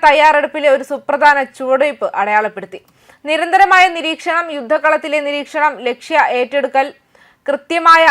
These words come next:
ആക്രമണങ്ങൾ എന്നിവയ്ക്കായി ഡ്രോണുകൾ ഉപയോഗിച്ചു. ഇത് പോരാട്ട ഫലപ്രാപ്തി വർദ്ധിപ്പിക്കുന്നതിൽ അവയുടെ പങ്ക് അടിവരയിടുന്നു. ഭാവിയിലെ യുദ്ധക്കളങ്ങൾക്കായുള്ള പുതിയ തന്ത്രങ്ങൾ, സാങ്കേതിക വിദ്യകൾ, നടപടിക്രമങ്ങൾ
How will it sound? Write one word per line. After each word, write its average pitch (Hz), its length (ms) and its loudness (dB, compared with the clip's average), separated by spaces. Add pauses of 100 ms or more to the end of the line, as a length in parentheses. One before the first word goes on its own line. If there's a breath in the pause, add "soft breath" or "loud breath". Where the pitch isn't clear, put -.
(120)
ആക്രമണങ്ങൾ 302 600 -2
എന്നിവയ്ക്കായി 277 560 0
ഡ്രോണുകൾ 254 400 -2 (120)
ഉപയോഗിച്ചു. 202 440 -10 (420 soft breath)
ഇത് 311 80 -4 (100)
പോരാട്ട 330 400 4 (160)
ഫലപ്രാപ്തി 311 640 0
വർദ്ധിപ്പിക്കുന്നതിൽ 294 720 -2 (120)
അവയുടെ 262 320 0 (120)
പങ്ക് 240 300 0 (140)
അടിവരയിടുന്നു. 214 600 -4 (300 soft breath)
ഭാവിയിലെ 330 460 4 (180)
യുദ്ധക്കളങ്ങൾക്കായുള്ള 320 1080 2 (100)
പുതിയ 285 260 -6 (100)
തന്ത്രങ്ങൾ, 277 400 0 (100)
സാങ്കേതിക 294 580 -2
വിദ്യകൾ, 285 280 -4 (120)
നടപടിക്രമങ്ങൾ 269 640 -2